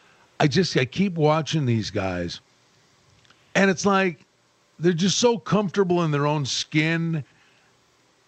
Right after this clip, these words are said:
and it's, like, never panicky.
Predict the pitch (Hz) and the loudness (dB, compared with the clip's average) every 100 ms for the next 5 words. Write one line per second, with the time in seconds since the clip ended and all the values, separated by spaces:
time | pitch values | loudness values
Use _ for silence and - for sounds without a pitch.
0 | _ _ 208 220 220 214 214 208 185 214 | _ _ 0 2 2 2 -2 -4 -4 -4
1 | 180 254 262 254 - 185 196 202 - 190 | -2 0 0 0 0 2 2 0 -2 -2
2 | 196 190 175 | -2 0 -2